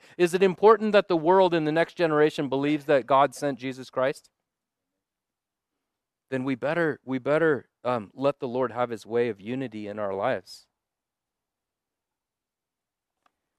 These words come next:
Um, Ephesians chapter four. Ephesians chapter four. Like, what's it gonna take?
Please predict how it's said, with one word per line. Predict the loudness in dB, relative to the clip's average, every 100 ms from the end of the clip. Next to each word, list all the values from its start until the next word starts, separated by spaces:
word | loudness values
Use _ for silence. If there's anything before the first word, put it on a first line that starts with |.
| _
Um, | -8 -8 -8
Ephesians | -16 -8 -6 -6 -4
chapter | -4 -4 -8
four. | -8 -8 -8 _ _ _ _ _ _ _ _ _ _ _ _ _ _ _ _ _ _ _ _ _ _ _ _ _ _ _ _ _ _ _ _ _ _ _ _ _ _ _ _ _ _ _
Ephesians | -14 -8 -8 -8
chapter | -2 -2 -2 -12
four. | -6 -6 -2
Like, | -4 -2
what's | -4 -2
it |
gonna | -6 -4
take? | -4 -4 -4 -10